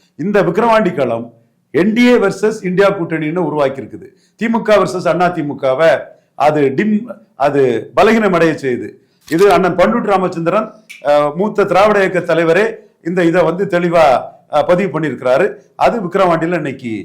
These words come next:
நடைபெற்று கொண்டிருக்கிறது. அதனாலதான் இதுல, அஹ், வலமும் போகாம இடமும் போகாம நடுப்புல போகக்கூடிய எடப்பாடி பழனிசாமி மேலும் பல-, பலவீனம் அடையட்டுன்னு ரொம்ப தெளிவா எலெக்ஷன் நடக்கும் போதே, அஹ், அண்ணாமலை வந்து எடப்பாடியை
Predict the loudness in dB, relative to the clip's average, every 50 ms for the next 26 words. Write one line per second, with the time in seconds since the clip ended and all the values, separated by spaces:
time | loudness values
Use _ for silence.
0 | -12 _ _ _ _ -6 -2 0 2 2 2 0 -2 -4 -4 -6 -6 -6 -6 -6
1 | -8 -8 -8 -6 -2 -2 -2 -4 -4 -12 _ _ _ -4 -2 -2 0 0 2 2
2 | 2 2 0 -2 -2 -2 0 0 2 2 2 2 0 -2 -8 -16 _ _ _ -2
3 | 0 2 4 2 2 2 -2 -2 0 2 2 4 4 2 2 2 2 2 2 2
4 | 0 0 0 0 2 2 2 2 2 0 0 0 0 0 -2 -2 -4 -4 -2 -4
5 | -6 -4 -4 -4 -2 -2 -2 -4 -6 -12 _ _ _ -4 -2 0 2 2 2 2
6 | 2 -2 -2 -4 -4 -2 -2 0 0 0 -2 0 0 0 0 -2 -2 0 0 0
7 | 0 0 0 0 0 0 0 0 0 -2 -2 -4 -4 -6 -8 -10 -10 -8 -8 -8
8 | -10 -12 -16 _ _ -2 0 0 0 2 0 0 0 2 0 2 2 4 4 4
9 | 2 2 0 -4 -4 -4 -4 -4 -6 -8 -8 -6 -4 -4 -2 -2 -4 -4 -6 -8
10 | -16 _ _ _ _ -2 0 2 2 2 2 2 2 2 0 -2 -2 -4 -6 -6
11 | -4 -2 -2 -2 -4 -6 -10 -14 _ _ -2 -2 0 2 2 0 2 2 2 0
12 | 0